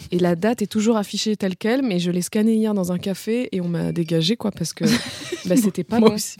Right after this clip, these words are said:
Speaker 2: moi aussi, je me suis fait têche d'un café il y a pas longtemps,
Speaker 1: Donc
Speaker 2: il
Speaker 1: là,
Speaker 2: était plus valide non
Speaker 1: euh,
Speaker 2: plus.
Speaker 1: bah, faut que je fasse un truc, quoi.
Speaker 2: Ouais.
Speaker 1: J'ai pas d'autres opinions, euh,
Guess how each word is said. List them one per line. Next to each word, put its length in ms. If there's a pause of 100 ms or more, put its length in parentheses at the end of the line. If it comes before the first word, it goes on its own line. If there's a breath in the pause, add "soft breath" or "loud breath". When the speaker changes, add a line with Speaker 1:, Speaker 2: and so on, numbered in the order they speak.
Speaker 2:
moi 100
aussi, 240
je 80
me 80
suis 140
fait 140
têche 260
d'un 120
café 280
il 40
y 40
a 60
pas 100
longtemps, 240
Speaker 1:
Donc 100
Speaker 2:
il 40
Speaker 1:
là, 160
Speaker 2:
était 80
plus 100
valide 160
non 120
Speaker 1:
euh, 20
Speaker 2:
plus. 100
Speaker 1:
bah, 100
faut 180
que 60
je 120
fasse 280
un 60
truc, 260
quoi. 140
Speaker 2:
Ouais. 180 (640)
Speaker 1:
J'ai 140
pas 140
d'autres 240
opinions, 400
euh, 360